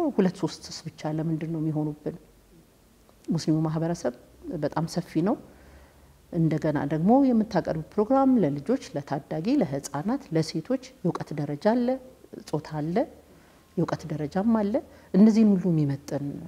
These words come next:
ፕሮግራሞች፣ እ፣ ማቅረብ ይጠበቅበታል እና በዛ ልክ መስራት ይኖርባቸዋል። በትንሽ ነገር መገደብ፣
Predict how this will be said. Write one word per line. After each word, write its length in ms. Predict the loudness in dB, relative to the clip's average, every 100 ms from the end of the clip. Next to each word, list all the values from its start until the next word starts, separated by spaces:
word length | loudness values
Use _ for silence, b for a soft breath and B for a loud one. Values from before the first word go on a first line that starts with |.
| -12 -12 -12 -6
ፕሮግራሞች፣ 600 | -4 -4 -2 0 0 -2 -16 -12
እ፣ 140 | -10 -8 -6
ማቅረብ 380 | -4 -4 -4 -6 -8
ይጠበቅበታል 840 | -8 -8 -8 -12 -12 -12 -8 -4 -2
እና 140 | 0 0
በዛ 340 | -2 0 0
ልክ 200 | 0 0 -4
መስራት 380 | -4 -6 -12 -2
ይኖርባቸዋል። 760 | 0 0 -2 -10 -10 -8 -8 -8 B B -10
በትንሽ 340 | -8 -8 -8 -2
ነገር 240 | 0 0
መገደብ፣ 500 | 0 -2 -2 -2